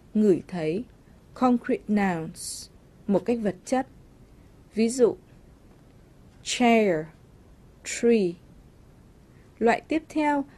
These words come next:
là danh từ trừu tượng, abstract nouns,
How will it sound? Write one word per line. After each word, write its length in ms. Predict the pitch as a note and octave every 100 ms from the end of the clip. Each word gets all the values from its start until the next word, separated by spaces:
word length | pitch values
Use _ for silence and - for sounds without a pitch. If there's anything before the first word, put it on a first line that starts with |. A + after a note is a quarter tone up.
| -
là 180 | G#3 F3
danh 220 | A3+ A#3
từ 260 | A3 F#3+ E3+
trừu 300 | - G#3 F3+ -
tượng, 220 | G#3 G3 - - - - -
abstract 600 | A#3+ - - - A#3+ -
nouns, 720 | G#3+ G#3+ G3 E3+ F3 - -